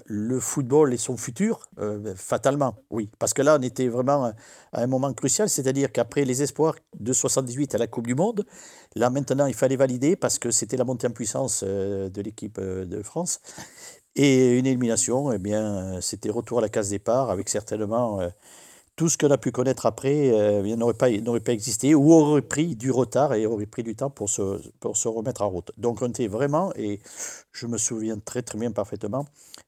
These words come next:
toute la tension avec laquelle nous avons vécu, euh, cette, euh, cette, euh, cette préparation de match.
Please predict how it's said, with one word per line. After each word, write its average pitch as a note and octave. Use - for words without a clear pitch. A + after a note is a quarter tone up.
toute C3
la A2+
tension A2+
avec G#2
laquelle A2+
nous G2+
avons G2+
vécu, A2
euh, G2
cette, -
euh, E2+
cette, -
euh, E2+
cette -
préparation G#2
de G#2
match. F#2